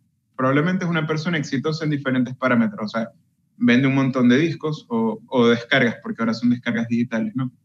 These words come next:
Yo no sé si la gente ya compra todavía discos en físico. Pero el punto es que sus canciones venden bastante, tiene un montón de reproducciones en, en YouTube, sale y ha hecho colaboraciones con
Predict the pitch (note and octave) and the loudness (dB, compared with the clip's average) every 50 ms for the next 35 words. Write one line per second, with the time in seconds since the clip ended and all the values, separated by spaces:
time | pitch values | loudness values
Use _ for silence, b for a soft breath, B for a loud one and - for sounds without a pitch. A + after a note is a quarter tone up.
0 | _ _ _ _ _ _ _ _ - - A#2 A2+ A2+ A2 A2 G#2+ - B2+ A#2+ - | _ _ _ _ _ _ _ _ -6 -2 2 2 4 4 2 0 -2 -4 -2 0
1 | B2 A#2+ A#2 B2 A#2 A2+ A#2 A#2 A2+ A2 - A#2+ A2+ A2 A#2 A#2 A2+ - A2 A#2 | 0 0 2 2 0 0 0 0 0 0 0 0 0 0 0 -2 -2 -2 -2 0
2 | A2+ A2+ A2+ A2+ A2 A2 A2+ A2+ A2+ - - A#2+ A#2 A#2 A2+ - A2+ - - - | 0 2 2 2 0 0 0 -2 -2 -2 -2 -2 0 0 0 -2 -4 -6 -8 -14
3 | - - _ _ _ _ _ _ _ _ _ _ _ _ _ _ _ - C#3 C#3 | -18 -20 _ _ _ _ _ _ _ _ _ _ _ _ _ _ _ 0 2 4
4 | C3+ - D3+ D3+ D#3 F3 F3 - - - E3+ D#3 C#3 - - - - C#3+ C3+ C#3 | 4 4 2 0 0 0 -2 -2 -2 0 0 0 -2 -4 -8 -8 -6 -4 -2 -2
5 | C3 B2+ D3+ D3+ D3+ D3+ D3+ D3+ C#3+ C#3+ C#3+ C#3 C#3 D3+ C#3+ C3 B2+ B2 C#3 C#3 | -2 0 0 0 0 0 0 2 2 2 0 0 0 0 2 2 2 2 0 -4
6 | C#3+ - _ _ _ _ _ _ _ - B2 B2 B2+ C3 B2+ B2+ A#2 C3+ C3 C3+ | -6 -8 _ _ _ _ _ _ _ 2 4 4 4 4 4 2 2 2 0 2
7 | C3+ C#3 A2+ - B2 B2+ C3 B2 - - C3 B2+ B2+ B2+ B2+ A#2+ G#2+ - A#2+ A#2 | 2 0 0 0 2 0 0 0 0 0 2 2 2 2 2 2 0 2 2 2
8 | B2 D3 D3+ C#3 C#3 C#3+ - - - _ _ _ _ _ _ _ _ _ _ _ | 4 4 4 2 0 -2 -4 -4 -8 _ _ _ _ _ _ _ _ _ _ _
9 | _ _ _ - - - - C#3+ C3+ C3+ C3 C3 B2+ B2+ B2 A#2+ A2 - C3 B2 | _ _ _ -16 -4 0 2 4 4 4 4 4 4 4 4 4 4 4 4 4
10 | A#2+ - C#3+ C#3 C#3 C3 B2+ A#2+ B2 A#2+ A#2+ A#2 - B2+ B2+ B2 - - B2 | 4 2 0 0 2 4 6 6 6 4 4 2 2 0 0 0 0 0 2